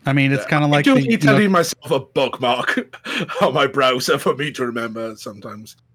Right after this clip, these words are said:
Speaker 2: But usually the stories are strong enough that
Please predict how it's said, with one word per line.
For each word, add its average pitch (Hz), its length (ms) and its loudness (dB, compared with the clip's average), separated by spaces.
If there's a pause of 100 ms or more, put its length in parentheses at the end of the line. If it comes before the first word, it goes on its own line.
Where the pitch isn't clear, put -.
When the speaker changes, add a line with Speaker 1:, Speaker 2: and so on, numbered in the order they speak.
(720)
Speaker 2:
But 202 220 2
usually 190 680 2
the 147 120 -8
stories 139 540 0
are 113 60 -6
strong 143 340 0
enough 113 260 -4
that 107 320 -4